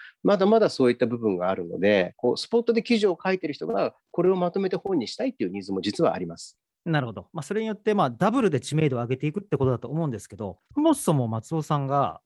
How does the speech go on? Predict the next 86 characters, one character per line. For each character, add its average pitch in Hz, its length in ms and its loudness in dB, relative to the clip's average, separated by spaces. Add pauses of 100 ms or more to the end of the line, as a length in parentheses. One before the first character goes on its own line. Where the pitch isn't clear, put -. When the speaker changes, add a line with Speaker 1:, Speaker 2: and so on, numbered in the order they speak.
Speaker 2:
こ 151 80 -8
の 151 100 0
ま 156 220 2
だ 190 240 2 (320)
す - 280 -2
ご 233 140 4
い - 60 2
可 - 140 -4
能 170 180 0
性 170 220 0
の 160 100 2
あ 160 40 2
る 120 120 -4
出 - 220 -8 (120)
版 175 140 2
っ 165 40 -4
て - 80 -4
い 170 40 -2
う - 20 -10
と 170 80 -4
こ 170 80 -2
ろ 170 120 2
に、 123 400 0 (360)
コ - 200 2
ン 247 100 6
サ 240 180 0
ル 233 120 4
テ 220 120 -2
ィ 220 40 4
ン 214 60 4
グ 208 100 0
と 208 80 4
い - 20 8
う 196 60 4
形 185 340 0
で 170 320 4
受 123 140 -6
講 208 200 4
生 190 120 2
を 127 40 2
送 120 120 -4
り 156 80 2
出 160 100 2
し - 80 -6
た 190 100 0
い 185 40 4
っ 180 40 0
て - 120 -20
い - 20 -14
う - 20 -14
の 110 60 -10
は、 101 60 -14
ど - 60 -20 (100)
こ 165 100 0
ら 214 60 6
辺 226 160 6
か 220 80 4
ら 185 180 4
ア 175 60 6
イ 170 80 4
デ 131 80 2
ア 101 40 -4
来 - 60 -18
た - 100 -14
ん 90 40 -16
で - 40 -20
す - 60 -20
か？ 131 140 -20 (460)
Speaker 1:
も 180 220 4
と 254 80 4
も 277 140 8
と 247 140 4
は 165 440 2
僕 120 200 0
自 196 160 4 (120)
身 104 300 2
が 101 80 4
や 98 60 2
っ - 40 -20
ぱ - 80 0
り - 80 2
本 151 300 2
を 85 120 -6
書 92 120 -8
い 87 80 -12
て、 131 400 0